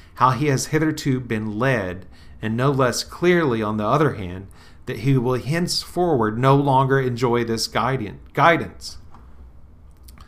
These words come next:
<clears throat> Just lost my place. Uh, that is the second warning received at the thres-, threshold from its guardian.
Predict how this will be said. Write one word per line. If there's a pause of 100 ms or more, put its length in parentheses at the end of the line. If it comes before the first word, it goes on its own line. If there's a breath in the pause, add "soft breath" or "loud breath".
(2250 soft breath)
<clears throat> (1300 loud breath)
Just
lost
my
place. (160)
Uh, (100)
that
is
the
second
warning
received
at
the
thres-, (120)
threshold
from
its
guardian.